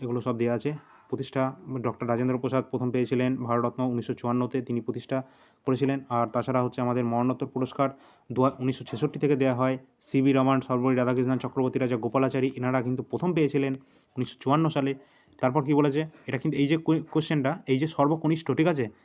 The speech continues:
তোমাদের বলতে বলতে দেখো এখানেই কতগুলো প্রশ্ন আমরা পেয়ে গেলাম, এসএসসির প্রশ্ন এগুলো, এগুলো কিন্তু সবই এসেছে, কিন্তু তবুও এটা কারেন্টে একদম লাস্ট আমাদের দু হাজার চব্বিশে যে পরীক্ষাটা হয়েছে, দু হাজার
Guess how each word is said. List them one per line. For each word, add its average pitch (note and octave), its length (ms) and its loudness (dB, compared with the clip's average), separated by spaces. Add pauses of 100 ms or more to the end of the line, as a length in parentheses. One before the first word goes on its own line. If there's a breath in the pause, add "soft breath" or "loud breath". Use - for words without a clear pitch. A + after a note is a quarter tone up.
(140 soft breath)
তোমাদের D#3+ 200 2
বলতে D3+ 240 8
বলতে E3 220 4
দেখো D#3+ 180 4
এখানেই E3 260 4 (200)
কতগুলো D#3 360 4
প্রশ্ন D3+ 240 0
আমরা D3+ 180 2
পেয়ে B2+ 200 4
গেলাম, A2+ 220 2
এসএসসির C#3+ 380 2
প্রশ্ন B2 200 0
এগুলো, G#2+ 300 -2 (540 soft breath)
এগুলো D#3+ 180 4
কিন্তু G3 160 4
সবই G3+ 300 6
এসেছে, E3 320 2 (280)
কিন্তু D3+ 160 2
তবুও F3+ 320 4
এটা F#3+ 140 4 (100)
কারেন্টে F3 380 2
একদম E3 520 -2 (340)
লাস্ট C#3+ 380 0
আমাদের D#3 200 2
দু C#3 60 6
হাজার D#3 160 4
চব্বিশে D#3+ 400 2
যে D#3+ 100 0
পরীক্ষাটা D3+ 460 0
হয়েছে, C3+ 240 -2 (1200 soft breath)
দু B2 120 0
হাজার C#3 160 4